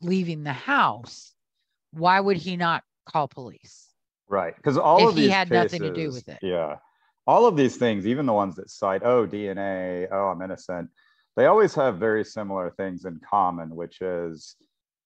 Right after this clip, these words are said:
Speaker 2: they just don't call the police. They act in ways that are really counterintuitive, and their
Speaker 1: Mm-hmm.
Speaker 2: stories constantly change, which have nothing to do with the D N A evidence.
Speaker 1: Mm-hmm.
Speaker 2: This is not the way an innocent person acts.
Speaker 1: Correct.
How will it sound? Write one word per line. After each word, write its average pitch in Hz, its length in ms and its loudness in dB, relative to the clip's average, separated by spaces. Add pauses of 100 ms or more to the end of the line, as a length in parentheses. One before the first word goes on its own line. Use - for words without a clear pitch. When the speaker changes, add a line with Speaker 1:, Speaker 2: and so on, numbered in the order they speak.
(360)
Speaker 2:
they 107 140 0
just 101 320 -10
don't 139 240 2
call 123 220 2
the 110 80 -2
police. 101 800 -6 (260)
They 107 120 -4
act 117 360 0
in 98 180 -6
ways 98 380 -4
that 92 100 -10
are 92 100 -4
really 92 300 -4
counterintuitive, 95 1040 -2 (220)
and 120 120 -2
their 107 120 -4
Speaker 1:
Mm-hmm. 165 100 -8
Speaker 2:
stories 98 480 -4
constantly 92 640 -6
change, 123 460 -8
which 117 160 -8
have 113 180 -2
nothing 120 460 0
to 95 80 -8
do 87 180 -10
with 82 160 -10
the - 60 -14
D 80 200 -14
N 73 80 -18
A 71 60 -20
evidence. - 840 -14
Speaker 1:
Mm-hmm. 143 60 -12
Speaker 2:
This 120 100 -6
is 113 100 -6
not 110 380 -4
the 92 60 -8
way 90 200 -6 (200)
an 85 120 -16
innocent 90 380 -16
person 85 360 -20
acts. 76 120 -16
Speaker 1:
Correct. 123 260 -10